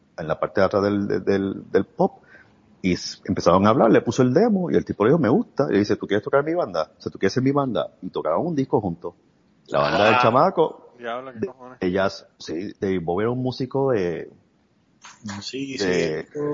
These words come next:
Speaker 2: David Bowie estaba
Speaker 3: Disco
Speaker 2: cabrón.
Speaker 3: completo.
Speaker 1: Es, es,
Speaker 2: Ah, brutal.
Speaker 1: es como Robert Plant, es como Robert Plant, que Robert Plant es otro músico completo,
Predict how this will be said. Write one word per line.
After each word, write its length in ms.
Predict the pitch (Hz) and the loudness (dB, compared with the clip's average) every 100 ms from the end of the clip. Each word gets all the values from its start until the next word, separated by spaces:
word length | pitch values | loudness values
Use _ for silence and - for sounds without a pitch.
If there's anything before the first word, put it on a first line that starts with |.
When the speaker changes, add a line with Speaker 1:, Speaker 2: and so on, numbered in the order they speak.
| 147 139 131 - _ _ _ | -2 -2 -4 -8 _ _ _
Speaker 2:
David 160 | 156 165 | 0 2
Bowie 180 | 165 208 | 2 0
estaba 200 | 170 143 | -2 -4
Speaker 3:
Disco 140 | 127 | -2
Speaker 2:
cabrón. 80 | 127 202 | 2 2
Speaker 3:
completo. 420 | 180 156 156 104 - - - _ | 2 -2 -2 -4 -16 -20 -20 _
Speaker 1:
Es, 260 | 143 151 - 160 | 2 2 2 0
es, 80 | |
Speaker 2:
Ah, 100 | 120 139 | 0 -2
brutal. 140 | 127 | -6
Speaker 1:
es 60 | - | -2
como 200 | - 196 | 4 6
Robert 300 | 123 110 - | 6 6 6
Plant, 200 | 113 107 - | 4 2 0
es 120 | - | -4
como 220 | 156 160 | -2 -2
Robert 300 | - 95 - | 0 0 0
Plant, 320 | 95 90 87 - - | 0 0 -2 -14 -8
que 80 | 95 | -4
Robert 220 | 85 85 | -2 -2
Plant 160 | 90 101 | -2 -2
es 40 | |
otro 160 | 117 120 | -2 -4
músico 260 | 120 127 | -4 -2
completo, 540 | 107 82 82 76 73 | -2 -2 -4 -4 -6